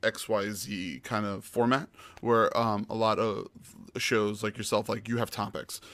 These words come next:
Like, w-, we kind of, um, like you're saying, the Wild West. That's kind of like how we operate because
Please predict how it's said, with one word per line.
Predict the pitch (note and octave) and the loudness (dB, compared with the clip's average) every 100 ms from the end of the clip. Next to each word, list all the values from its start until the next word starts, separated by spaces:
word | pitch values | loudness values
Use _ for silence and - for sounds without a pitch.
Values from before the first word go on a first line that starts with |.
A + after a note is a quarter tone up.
| - - | -20 -6
Like, | - A2 | -2 0
w-, | A#2+ - _ A#2+ B2 | -2 -14 _ -8 -4
we | D3+ | 4
kind | F3+ D3+ | 6 6
of, | B2+ A2 A#2 | 4 2 2
um, | A2+ G#2+ G2+ G2+ - | 4 4 0 -4 -4
like | C3 B2 | -2 2
you're | B2+ | 2
saying, | B2 G#2 | 2 2
the | |
Wild | G#2 G#2+ G#2 | 4 2 2
West. | F2+ A2+ - - - | -4 -4 -6 -6 -4
That's | - C3 - | 2 4 2
kind | - C3 | 2 2
of | A#2+ | 4
like | A2 A2 | 0 0
how | A2 | 0
we | G2+ A#2 | 2 0
operate | B2 - E2+ - - - - _ | 0 -2 -6 -6 -8 -16 -20 _
because | A2 A#2+ G#2 | -2 0 0